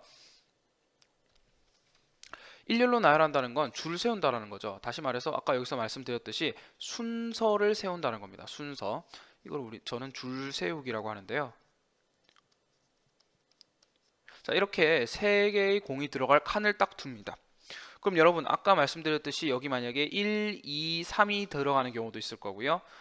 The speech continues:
뭐 일, 삼, 이가 들어가는 경우도 있겠죠. 이 두 가지는 어떤 경우다? 서로 다른 경우다라는 걸 말씀을 드렸습니다. 그죠? 그죠? 여기까지 말씀을 드렸죠.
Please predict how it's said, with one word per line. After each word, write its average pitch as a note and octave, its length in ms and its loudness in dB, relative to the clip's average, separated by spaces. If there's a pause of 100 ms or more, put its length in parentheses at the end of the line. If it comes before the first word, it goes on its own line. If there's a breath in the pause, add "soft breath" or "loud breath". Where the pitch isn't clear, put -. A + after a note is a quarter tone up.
(160 loud breath)
뭐 - 140 -2
일, G#3+ 460 0
삼, G#3 500 2
이가 C#3 300 2
들어가는 B2+ 400 0
경우도 A2+ 280 -8
있겠죠. - 380 -4 (240 soft breath)
이 F3+ 100 -6
두 E3+ 100 -4
가지는 E3 280 2
어떤 C3+ 220 -4
경우다? B2+ 440 4
서로 F#3+ 420 2 (280 soft breath)
다른 A2+ 640 -2
경우다라는 G#2 600 -8
걸 B2 200 -4
말씀을 A2 460 -10
드렸습니다. G#2+ 800 -6
그죠? E3 200 -4 (1700)
그죠? B2 280 0
여기까지 B2+ 320 -2
말씀을 A2+ 260 -8
드렸죠. A#2 480 2